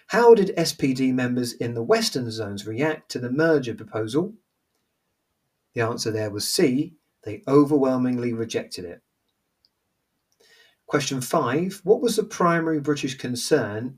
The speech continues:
in the British sector? The answer there was B, Soviet influence in the Ruhr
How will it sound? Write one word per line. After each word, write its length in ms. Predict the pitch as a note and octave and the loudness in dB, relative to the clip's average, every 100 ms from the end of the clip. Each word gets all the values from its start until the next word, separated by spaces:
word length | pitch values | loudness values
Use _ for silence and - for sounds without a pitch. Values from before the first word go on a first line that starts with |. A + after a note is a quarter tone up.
| - | 2
in 320 | G3+ B2+ G#2+ | 4 4 -2
the 80 | A2+ | -6
British 340 | A2+ G#2+ G#2+ | -6 -6 -6
sector? 480 | - A#2+ - G3 G3+ - _ _ _ _ _ _ - | -6 -6 -6 -8 -8 -12 _ _ _ _ _ _ -8
The 80 | A2 | -6
answer 300 | A2+ - A#2+ | -4 -6 -2
there 180 | A#2 | -2
was 160 | A2 G#2 | -2 -4
B, 460 | - D3+ D3 F3 _ _ _ _ | 4 4 4 -2 _ _ _ _
Soviet 560 | - - D#3 D3+ D3 C#3+ | -2 6 6 6 2 0
influence 720 | B2+ A#2+ A#2+ A2+ A2+ A#2 - | -4 -4 -4 -4 -6 -10 -12
in 180 | B2+ A#2+ | -10 -6
the 80 | A#2+ | -6
Ruhr 460 | A#2 A2+ A2 A2+ | -6 -4 -4 -6